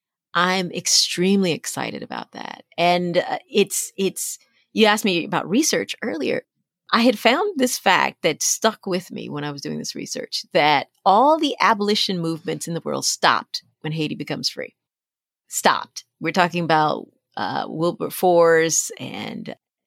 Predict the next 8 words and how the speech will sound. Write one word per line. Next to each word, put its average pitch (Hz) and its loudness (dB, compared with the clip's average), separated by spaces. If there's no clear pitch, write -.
Clarkson 151 2
and 131 -10
so 214 0
many 202 0
others 165 -2
around 165 -6
the 160 -8
world 151 -10